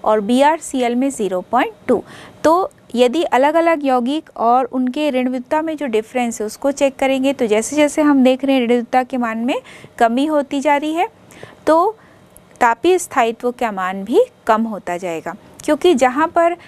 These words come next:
बहुत अधिक बड़े आकार का यौगिक है, यानी दोनों में ऋणवितता में difference ज़्यादा है, तो वहाँ जो bonding होगी वो बहुत अधिक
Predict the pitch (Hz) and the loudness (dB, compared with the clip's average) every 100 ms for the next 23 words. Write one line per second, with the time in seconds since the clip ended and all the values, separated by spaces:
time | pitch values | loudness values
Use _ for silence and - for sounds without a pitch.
0 | - - 202 262 330 311 285 330 - 320 | -20 -6 0 2 2 0 -2 -4 -6 -4
1 | 320 220 220 262 285 277 294 294 294 294 | -2 0 0 0 0 -2 -6 -4 -4 -4
2 | 302 - 240 247 240 277 285 320 494 - | -4 -6 -6 -4 -2 -6 -4 -4 -4 -10
3 | _ - 214 214 220 240 285 294 247 247 | _ -8 -6 0 0 2 2 2 0 -2
4 | 247 269 269 277 220 - 262 269 214 180 | -2 -2 0 0 -4 -4 -2 -2 -2 -2
5 | 220 262 277 427 - - - 277 277 302 | 0 0 0 -4 -8 -20 -4 0 2 2
6 | 349 269 294 208 220 226 240 320 349 - | 0 -2 -2 0 0 0 -2 -2 -4 -8
7 | - - - 196 202 220 226 311 302 214 | -16 -16 -10 -6 -2 2 2 2 2 0
8 | 247 254 190 262 415 | -2 -2 0 0 0